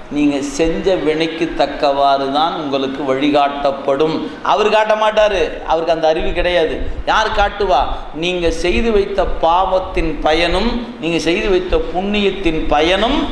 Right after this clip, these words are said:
அங்க முன்ன அவர் அறிவில் நின்று உணர்த்தும். இல்லைன்னா வாய்ப்பு இல்லை. இதுதான் அனுபவ உண்மை என்பதை மறந்துடாது. எனவே ஏதாவது, அதனால தான் தருமம் தலை காக்கும். தர்மத்தை செய்துக்கிட்டே இரு,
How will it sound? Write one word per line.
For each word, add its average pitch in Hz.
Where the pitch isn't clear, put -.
அங்க 170
முன்ன 180
அவர் 196
அறிவில் 190
நின்று 180
உணர்த்தும். 170
இல்லைன்னா 175
வாய்ப்பு 165
இல்லை. 147
இதுதான் 143
அனுபவ 180
உண்மை 165
என்பதை 147
மறந்துடாது. 131
எனவே 185
ஏதாவது, 226
அதனால 175
தான் 202
தருமம் 165
தலை 151
காக்கும். 139
தர்மத்தை 214
செய்துக்கிட்டே 233
இரு, 165